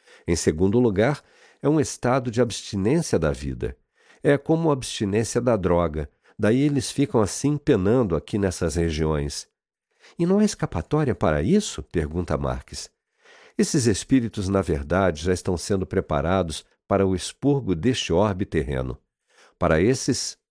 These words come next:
já não há mais escapatória." "Entendi. E quando será que serão levados daqui?" "Acredito que em breve, Marques. Afinal, começa agora o período de regeneração."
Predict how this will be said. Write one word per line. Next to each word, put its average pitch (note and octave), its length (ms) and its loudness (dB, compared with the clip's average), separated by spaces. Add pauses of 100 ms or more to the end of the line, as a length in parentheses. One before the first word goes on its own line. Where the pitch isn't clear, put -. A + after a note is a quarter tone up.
(120)
já A2 200 2
não G2 140 2
há E2+ 60 0
mais E2 300 0
escapatória." B1 840 -4 (840)
"Entendi. G2+ 640 0 (440)
E C3 80 -2
quando A3 240 2
será D3 320 0
que - 120 -10
serão A2 260 2
levados E2+ 520 0
daqui?" C2 420 -6 (640)
"Acredito A#2+ 560 -2
que - 160 0
em D3+ 100 0
breve, F#2 500 2
Marques. C2 560 -8 (200)
Afinal, G2 480 0
começa F#2 480 -2
agora F#2 340 2
o G#2+ 60 0
período A2+ 480 0
de E2+ 120 -4
regeneração." E2 960 -2